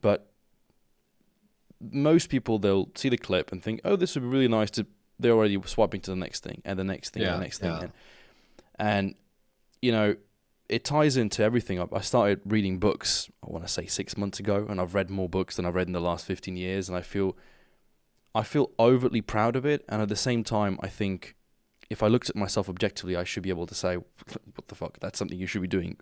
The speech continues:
Speaker 1: on a regular basis anyways."
Speaker 2: Yeah.
Speaker 1: Um, so I take it you don't have TikTok, you don't use it, you don't have any, any interest in being part of it, and
Speaker 2: Not really. I, I've, I thought about it. I heard that War Thunder was actually, you know,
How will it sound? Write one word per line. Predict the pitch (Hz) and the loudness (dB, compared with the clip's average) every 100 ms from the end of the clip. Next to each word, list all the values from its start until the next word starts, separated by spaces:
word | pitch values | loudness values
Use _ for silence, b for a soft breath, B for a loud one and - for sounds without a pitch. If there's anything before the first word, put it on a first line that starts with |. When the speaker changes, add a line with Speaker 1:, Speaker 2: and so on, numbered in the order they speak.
| _ 107 | _ -2
Speaker 1:
on | |
a | 87 | 0
regular | 95 87 80 | 0 -2 -4
basis | 85 - - | -6 -6 -10
anyways." | 110 110 - - - - b b b | -4 -2 -4 -10 -14 -16 b b b
Speaker 2:
Yeah. | 95 82 - _ - | -10 -8 -10 _ -16
Speaker 1:
Um, | - - - - | -12 -12 -12 -14
so | - 95 107 | -8 -2 2
I | |
take | 107 113 107 | 4 2 0
it | - _ 110 | -6 _ -4
you | 104 | -2
don't | 98 | 0
have | 95 87 _ | -2 -6 _
TikTok, | - 95 - 92 | -8 -6 -2 -2
you | 90 | -2
don't | 90 | -4
use | 87 92 90 | -2 -2 -2
it, | 85 | -4
you | 90 | -4
don't | 85 | -6
have | 85 | -4
any, | 87 82 80 95 | -4 -6 -10 -10
any | 85 | -8
interest | 95 - 87 - | -8 -6 -8 -6
in | 87 | -6
being | 90 90 | -6 -6
part | 87 85 | -6 -6
of | 90 | -4
it, | 98 - | -6 -8
and | - _ _ _ _ _ _ _ _ _ _ _ | -18 _ _ _ _ _ _ _ _ _ _ _
Speaker 2:
Not | 175 185 214 156 | 2 6 6 6
really. | 160 190 202 202 | 6 8 8 6
I, | - 170 175 151 160 | 6 4 4 2 2
I've, | 160 151 135 _ _ - | 2 0 -6 _ _ 0
I | 139 | 0
thought | 143 - 220 214 | 2 8 8 8
about | 196 208 | 6 6
it. | 208 | 6
I | 131 | 4
heard | 135 160 151 | 6 4 4
that | 123 | 6
War | 127 147 | 6 6
Thunder | 165 156 156 | 6 4 6
was | 131 | 6
actually, | 127 139 143 139 | 4 4 4 6
you | 135 151 127 | 6 6 4
know, | 120 143 | 6 4